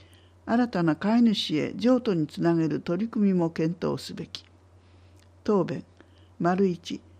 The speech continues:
去勢不妊手術費助成の拡充に向け検討している。丸二、連絡協議会で意見を伺い、ボランティア団体や保護譲渡活動への支援を検討している。立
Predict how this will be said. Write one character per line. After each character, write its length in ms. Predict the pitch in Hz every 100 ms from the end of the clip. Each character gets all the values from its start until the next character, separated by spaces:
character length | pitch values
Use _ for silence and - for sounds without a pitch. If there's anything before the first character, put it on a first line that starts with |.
| _
去 140 | -
勢 340 | 196 - 226 214
不 140 | 214
妊 260 | 208 247 240
手 340 | 240 202 208
術 220 | 208 -
費 240 | 185 175 - -
助 180 | 170 190
成 320 | - 233 214
の 160 | 196 190
拡 280 | 196 190
充 220 | 233 240 226
に 100 | 190
向 140 | 175
け 160 | - 165
検 340 | 175 196 202
討 160 | 170 151
し 100 | -
て 100 | 127
い 120 | 120
る。 140 | - - - - - - - - _
丸 280 | - 165 170
二、 160 | 156 - - - - -
連 280 | 233 220 240
絡 180 | 233 226
協 240 | - 226 240
議 100 | 220
会 280 | - 165 143
で 120 | 160
意 80 | 196
見 300 | 240 175 135
を 80 |
伺 360 | - - 151 139
い、 100 | 131 - - - _
ボ 120 | -
ラ 140 | 202 262
ン 100 | 240
テ 120 | 208
ィ 80 | 170
ア 60 |
団 220 | 170 180 165
体 320 | 160 151 151
や 140 | - - - _ _ -
保 140 | 196
護 140 | 233
譲 240 | 208 220 247
渡 160 | 254
活 280 | 254 247 240
動 180 | 196 175
へ 80 | 165
の 140 | 156
支 200 | 151 -
援 220 | 185 202 175
を 60 |
検 260 | 165 170 180
討 220 | 180 156
し 100 | -
て 140 | - 135
い 120 | -
る。 120 | - - _ - - - - - - - - - - _ _ _ _ _ _ _ -
立 220 | 175 165